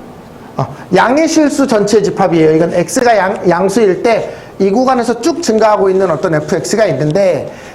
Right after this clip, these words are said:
얘가 미분 가능하대요. 그런데 영, F영과 얘 사이의 거리가 이거래요.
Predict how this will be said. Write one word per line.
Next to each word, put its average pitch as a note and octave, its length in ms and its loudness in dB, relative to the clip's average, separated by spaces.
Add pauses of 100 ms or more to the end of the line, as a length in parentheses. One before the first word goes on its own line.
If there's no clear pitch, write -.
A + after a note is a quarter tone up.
(120)
얘가 A3 240 2
미분 G#3 320 0
가능하대요. D#3 640 0 (320)
그런데 G#3 680 -2 (100)
영, A3 280 0
F영과 G#3 1080 0
얘 A3 300 2
사이의 A#3 520 0
거리가 E3+ 640 0 (120)
이거래요. E3+ 400 0